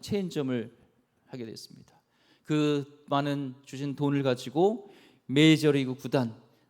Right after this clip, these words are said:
자신이 입단해서 뛰고 싶었던 디트로이트 타이거즈의 구단주가 됐습니다. 소유주가 됐어요. 그가 바로 마이크 일리치라는 사장입니다.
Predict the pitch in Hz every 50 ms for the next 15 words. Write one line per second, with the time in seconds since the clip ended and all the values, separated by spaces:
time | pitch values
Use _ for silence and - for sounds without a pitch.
0 | _ _ _ - 160 147 143 - 170 165 160 160 - - 165 - - - 180 170
1 | 165 - 175 165 - 185 185 185 180 - - 160 147 - - 196 190 165 127 117
2 | - - - - _ _ _ - 175 170 175 - - 175 180 180 175 175 - -
3 | - - - - 196 196 175 165 170 160 156 151 160 185 226 240 233 - - -
4 | - - _ _ _ _ _ _ - 180 175 208 208 190 160 165 - 269 - 127
5 | 131 - - - - _ _ _ _ _ _ _ _ - - 220 233 233 220 -
6 | 196 175 175 156 143 127 113 - - - - - - - - 139 - _ _ _
7 | _ _ _ _ _ _ _ _ _ _ _ _ _ _ _ _ _ _ _ _
8 | _ _ _ _ _ _ _ - 117 120 123 127 117 120 135 160 185 190 214 -
9 | - - _ _ - 123 127 131 139 135 139 - - - 143 139 131 135 - 147
10 | 165 165 165 160 156 - - - 139 131 123 131 135 127 123 123 131 - - -
11 | 151 147 135 120 110 101 98 - - - - 143